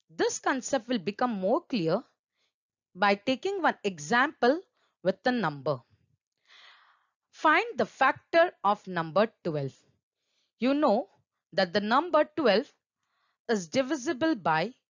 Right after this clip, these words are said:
one first. So twelve divided by one equal to twelve. I can divide twelve by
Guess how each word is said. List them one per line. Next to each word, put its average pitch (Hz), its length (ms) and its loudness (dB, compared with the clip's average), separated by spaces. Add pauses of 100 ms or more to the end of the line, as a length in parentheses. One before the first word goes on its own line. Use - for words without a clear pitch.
(120)
one 202 280 0
first. - 540 -8 (520)
So 208 180 -4
twelve 294 440 2
divided 269 520 0
by 240 160 4
one 196 340 -2 (260)
equal 170 360 -4 (100)
to 233 120 -6 (140)
twelve. 139 300 -8 (1300)
I 269 100 2
can 339 260 -2
divide 254 340 2 (160)
twelve 277 340 4 (460)
by 175 260 2